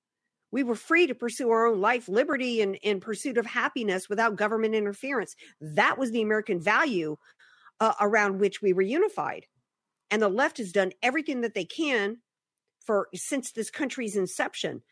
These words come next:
to try to destroy that and turn us into the very failed systems for which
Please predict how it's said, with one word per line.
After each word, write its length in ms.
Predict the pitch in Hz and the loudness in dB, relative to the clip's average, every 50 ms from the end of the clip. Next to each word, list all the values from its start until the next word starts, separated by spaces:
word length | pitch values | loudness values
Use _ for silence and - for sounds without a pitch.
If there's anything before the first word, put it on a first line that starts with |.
| _ _ _ _ _ _ | _ _ _ _ _ _
to 80 | - 254 | -8 -6
try 220 | - - 247 233 | -4 0 0 0
to 140 | 226 - 226 | 0 -2 -6
destroy 480 | 170 165 180 - - - 254 302 339 294 | -6 -4 -4 -4 -4 -4 -2 -2 0 2
that 280 | 214 151 147 170 - - - | 2 2 2 0 -2 -2 -4
and 120 | 208 190 | -4 -4
turn 300 | - - - 320 302 247 | -4 -4 -2 0 2 2
us 240 | 190 165 185 - - - | 2 0 0 -4 -4 -4
into 180 | 220 214 220 202 | -4 -4 -2 -4
the 120 | 175 185 | -4 -4
very 320 | 175 208 247 254 247 233 | 0 0 0 0 0 -4
failed 600 | 208 - - - - 277 294 294 285 262 247 214 | -8 -12 -10 0 2 2 4 4 4 2 2 0
systems 720 | - - - 294 294 - - 196 175 160 160 185 208 - - - _ _ _ _ _ _ _ _ _ _ _ _ _ _ _ _ _ _ _ _ _ | -4 -6 -8 -8 -8 -4 -2 -2 0 0 0 -2 -4 -6 -12 -16 _ _ _ _ _ _ _ _ _ _ _ _ _ _ _ _ _ _ _ _ _
for 100 | - 277 | 2 4
which 440 | 254 247 247 226 220 - - - | 6 6 4 4 2 -2 -8 -10